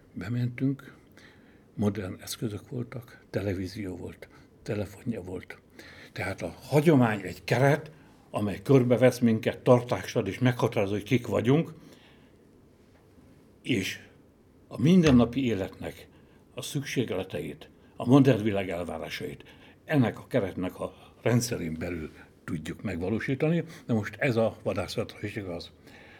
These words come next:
Ugye vannak olyan hagyományok, amelyek szinte az egész emberiséget jellemzik.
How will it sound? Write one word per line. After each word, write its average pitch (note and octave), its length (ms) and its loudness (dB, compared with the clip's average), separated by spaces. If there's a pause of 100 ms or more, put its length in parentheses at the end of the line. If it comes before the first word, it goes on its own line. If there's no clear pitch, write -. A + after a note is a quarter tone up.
Ugye G#2+ 180 0
vannak D3+ 340 4
olyan A#2+ 260 2
hagyományok, C3+ 720 2
amelyek G2+ 640 0 (500)
szinte F#2+ 300 -4
az E2 120 -4
egész G2 300 -2
emberiséget F2 920 -6
jellemzik. D#2+ 600 -8